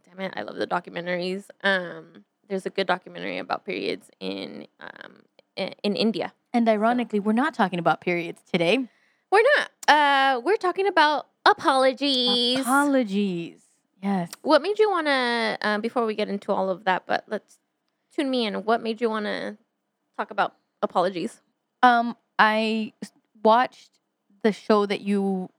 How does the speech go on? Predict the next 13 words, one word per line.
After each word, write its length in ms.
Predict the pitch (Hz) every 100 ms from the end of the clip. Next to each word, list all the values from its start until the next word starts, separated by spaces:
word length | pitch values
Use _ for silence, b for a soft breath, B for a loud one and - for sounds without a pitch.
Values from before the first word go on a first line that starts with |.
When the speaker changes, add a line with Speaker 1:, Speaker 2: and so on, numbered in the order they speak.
| _ _
Speaker 2:
always 260 | 196 196 196
recommend 400 | 190 190 180 180
me 100 | 180
to 80 | 180
watch. 400 | 175 175 - _ _ _ _ _ -
I 40 |
think 140 | 233
Speaker 1:
Explained. 340 | 190 196 294 262
Speaker 2:
it's 100 | 262
Explained. 460 | 269 208 202 277 302 -
Speaker 1:
Mm-hmm. 280 | 254 226 220
Speaker 2:
And 220 | 185 208 220
they 260 | 214 220